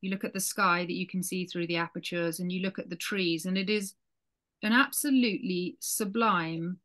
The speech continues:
experience. I don't think there's any other way of describing it. So I think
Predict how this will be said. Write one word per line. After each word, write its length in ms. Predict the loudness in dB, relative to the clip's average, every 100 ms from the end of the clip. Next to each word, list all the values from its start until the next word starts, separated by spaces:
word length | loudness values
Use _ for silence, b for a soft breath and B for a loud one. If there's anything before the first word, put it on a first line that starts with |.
| _ _ _ _
experience. 960 | -8 -6 0 2 2 -2 -6 -12 -12 -14 -16 _ _ _ _ _ _ _ _ _ _ _ -2
I 80 |
don't 140 | 0 0
think 120 | -2
there's 140 | -4 -2
any 160 | 0
other 160 | 0 0
way 200 | 0 0
of 80 | 0
describing 600 | -4 -4 -2 -2 -2 -4
it. 160 | -4 -4
So 120 | -2
I 40 |
think 420 | 0 0 -2 -6